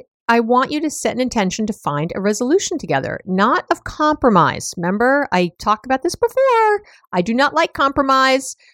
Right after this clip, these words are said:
We know from the research that when people compromise, both sides think that they lost, that they gave up more than the other side. This is what happens every time. So everybody walks away feeling ripped off. Everybody, every time.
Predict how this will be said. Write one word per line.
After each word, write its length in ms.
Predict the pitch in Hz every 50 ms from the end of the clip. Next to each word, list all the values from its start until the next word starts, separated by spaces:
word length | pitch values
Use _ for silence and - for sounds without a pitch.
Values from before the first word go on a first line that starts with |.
| _ _ -
We 100 | 190 202
know 140 | 208 214 214
from 140 | - 277
the 100 | 262 269
research 460 | 247 254 247 240 - 240 220 214 - -
that 100 | 202 -
when 120 | 180 175
people 500 | - 220 196 - 214 214 220 214 - _ _ -
compromise, 840 | - 220 196 196 196 - 233 247 254 359 - 285 - 302 - - - - -
both 400 | 185 160 180 220 233 247 - -
sides 420 | - 247 214 190 180 - - - -
think 220 | - 185 185 -
that 160 | - 185 -
they 140 | 185 175 170
lost, 500 | 156 156 165 170 165 156 156 - - -
that 140 | - 175 -
they 100 | 180 165
gave 240 | 147 185 175 160 165
up 100 | 160 -
more 280 | 165 160 165 165 175
than 160 | 170 170 156
the 100 | 160 165
other 140 | 151 135 147
side. 320 | - - 151 - - - - -
This 100 | 185 -
is 60 | -
what 100 | 185 185
happens 200 | 196 165 156 165
every 160 | 151 151 151
time. 260 | 135 - - - - - _ _ - - - - - -
So 140 | - 214 - -
everybody 400 | 240 247 262 320 262 311 302 294
walks 380 | 269 254 247 240 240 - -
away 400 | - 208 202 180 170 165 202 302 427 - _ _ _ _ _ _ _ _ _ _ _ _ _ -
feeling 580 | - 233 226 226 226 226 220 214 208 208 208 202 -
ripped 300 | 190 190 190 - - -
off. 220 | 156 95 - - - - - _ _ _ -
Everybody, 360 | 269 269 285 220 180 - - - _ _ _ _ -
every 240 | 220 226 226 254 240
time. 340 | - 214 - - - -